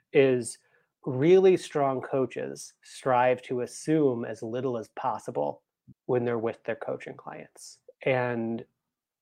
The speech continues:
I was thinking about that when you were talking, that really, when you receive something that you think of as spam, I think it comes off as spam just because there are so many assumptions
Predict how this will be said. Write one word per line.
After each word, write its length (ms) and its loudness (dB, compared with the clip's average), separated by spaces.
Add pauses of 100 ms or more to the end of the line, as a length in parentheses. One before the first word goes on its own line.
(120)
I 60 0
was 120 -2
thinking 300 4
about 200 6
that 180 4
when 120 -4
you 80 -2
were 80 -4
talking, 520 -6
that 220 -6 (300)
really, 680 8
when 240 -2
you 160 2
receive 460 0
something 320 -4
that 120 -8
you 100 -10
think 200 -6
of 100 -6
as 160 -12
spam, 540 0 (480)
I 60 -4
think 240 0
it 100 2
comes 260 -4
off 220 2
as 140 -12
spam 340 2
just 180 -10
because 300 -6
there 180 -2
are 60 -6
so 220 -2
many 300 -2
assumptions 920 -6